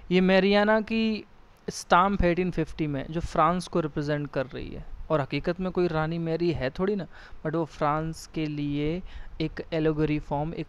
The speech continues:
पर्सोनिफाइंग नेचर as a nation को उसके लिए इस्तेमाल किया गया, ओके।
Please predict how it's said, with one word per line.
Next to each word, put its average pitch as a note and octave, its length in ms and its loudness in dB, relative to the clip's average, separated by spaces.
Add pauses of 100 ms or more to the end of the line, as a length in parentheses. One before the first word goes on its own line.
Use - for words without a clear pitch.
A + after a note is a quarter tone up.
पर्सोनिफाइंग D3+ 840 0
नेचर D3+ 560 -2
as D3+ 80 -6
a D3 140 0
nation D3+ 460 -4
को D3+ 120 -6
उसके D3 340 -6
लिए C#3+ 140 -4
इस्तेमाल C#3 480 -4
किया C#3 300 -10
गया, C3+ 220 -10 (520)
ओके। A3 260 2